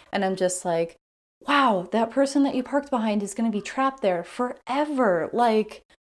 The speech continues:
just ba-, you got plenty of space behind you. Anyway,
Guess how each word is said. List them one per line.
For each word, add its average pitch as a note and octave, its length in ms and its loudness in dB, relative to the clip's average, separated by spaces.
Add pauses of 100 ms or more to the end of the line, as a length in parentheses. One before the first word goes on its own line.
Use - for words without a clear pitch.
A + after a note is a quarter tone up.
(420)
just E4+ 360 2
ba-, E4+ 220 4
you D4 140 0
got F4+ 220 4
plenty F4 320 2
of D#4 80 -2
space F4+ 400 0
behind A#3 520 2
you. D#3 280 -4
Anyway, A#3+ 640 2